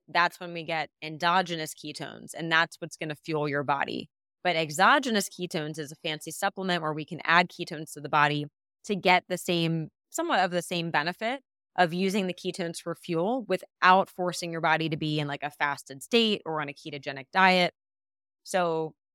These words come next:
you know, you can take it in powder form, capsule form, something like that.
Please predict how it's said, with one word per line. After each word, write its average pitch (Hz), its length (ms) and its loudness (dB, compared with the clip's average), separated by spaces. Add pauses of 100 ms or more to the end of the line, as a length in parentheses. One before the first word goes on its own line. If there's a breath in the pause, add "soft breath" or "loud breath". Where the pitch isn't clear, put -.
(120)
you 196 140 2
know, 175 100 4
you 175 120 2
can 190 120 -4
take 175 200 0
it 170 100 2
in 151 180 -4
powder 165 360 0
form, 156 360 -6
capsule 156 420 0
form, 156 320 -8
something 156 320 -10
like 147 200 -6
that. 147 280 2